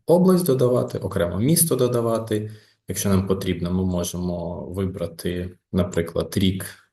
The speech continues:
місяць. Да, рік у нас один, тому ми його сюди можемо додати, сюди місяць. І далі вже дивитися в суми продажів,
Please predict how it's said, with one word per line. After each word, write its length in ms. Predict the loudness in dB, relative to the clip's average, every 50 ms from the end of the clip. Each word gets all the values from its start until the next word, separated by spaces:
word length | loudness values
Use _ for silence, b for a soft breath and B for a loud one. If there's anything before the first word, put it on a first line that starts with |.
| _ _ _ _ 0
місяць. 600 | 4 6 6 8 6 6 4 4 2 0 -2 -2 0
Да, 180 | 2 4 4
рік 180 | 4 4 2 0
у 40 | -2
нас 220 | -2 -2 0 0
один, 300 | 0 4 4 4 4 4
тому 280 | 4 4 2 4 4 2
ми 80 | 2
його 160 | 0 0 0 -2
сюди 260 | -4 -2 2 4 4
можемо 340 | 4 4 4 0 0 -2 0
додати, 380 | -2 0 0 0 0 -2 -4
сюди 280 | -6 -6 -4 -4 -2 0
місяць. 460 | 2 2 2 2 2 0 -2 -2 -6 B B B B B B B B
І 60 | 2
далі 240 | 4 4 4 4 4
вже 200 | 2 2 2 2
дивитися 480 | 2 2 2 2 0 0 -2 -2 -2
в 40 | 0
суми 340 | 0 0 2 2 2 0 2
продажів, 640 | 2 4 4 4 4 2 0 0 -2 -2 -4 -8